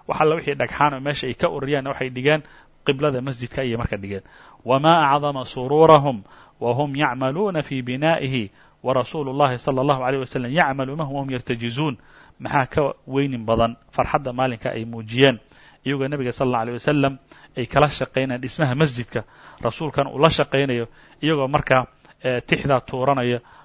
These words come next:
oo markaa geeraarkaa sheegaya. Maxay leeyihiin? "اللهم إنه لا خير إلا خير الآخرة فانصر الأنصار والمهاجرة." Geeraarkaa baa marka la soo celcelinayay. "Ilaahu khayr ma jiro ilaa khayrka aakhira mooyaane. Ilaahu waxaad u gargaartaa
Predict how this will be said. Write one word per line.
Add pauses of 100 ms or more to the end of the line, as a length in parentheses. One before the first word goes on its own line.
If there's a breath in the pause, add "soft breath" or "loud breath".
(120)
oo
markaa
geeraarkaa
sheegaya.
Maxay
leeyihiin? (320 soft breath)
"اللهم
إنه
لا
خير
إلا
خير
الآخرة (280 loud breath)
فانصر
الأنصار
والمهاجرة." (340 soft breath)
Geeraarkaa
baa
marka
la
soo
celcelinayay. (420 soft breath)
"Ilaahu
khayr
ma
jiro
ilaa
khayrka
aakhira
mooyaane. (400 soft breath)
Ilaahu
waxaad
u
gargaartaa